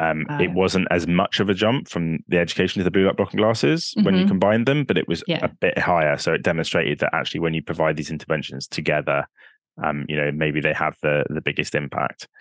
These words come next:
Speaker 1: Um, and the, the blue light blocking glasses only group, they were the biggest. And in fact, sorry, if you just wait with me one second, I'll tell you exactly how many people were in that group.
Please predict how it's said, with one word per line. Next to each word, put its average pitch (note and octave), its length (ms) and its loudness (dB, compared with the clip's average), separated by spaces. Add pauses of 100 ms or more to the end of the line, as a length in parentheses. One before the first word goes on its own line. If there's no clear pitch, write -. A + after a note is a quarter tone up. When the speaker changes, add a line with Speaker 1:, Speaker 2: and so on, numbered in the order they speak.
(380)
Speaker 1:
Um, D2+ 240 -2
and D#2+ 220 0
the, E2 220 4
the E2+ 80 0
blue G#2 180 4
light G2 160 2
blocking F#2+ 240 -2
glasses F2+ 480 0
only F#2 400 2
group, G2+ 340 2
they E2+ 180 4
were E2 320 4
the D#2+ 440 0
biggest. F#2+ 480 0
And E2 80 0
in D#2+ 120 0
fact, - 300 -4
sorry, D#2+ 260 0
if D#2 100 0
you D#2+ 120 -2
just - 200 -6
wait E2+ 100 0
with - 100 -2
me D2 120 -4
one D#2 180 -4
second, D2+ 440 -6 (440)
I'll - 80 -4
tell E2 160 0
you D2+ 100 2
exactly D#2 340 -2
how D#2 60 2
many D#2+ 160 0
people D#2+ 280 -4
were D2+ 120 0
in D#2 120 -2
that D2+ 200 -2
group. D#2+ 260 -2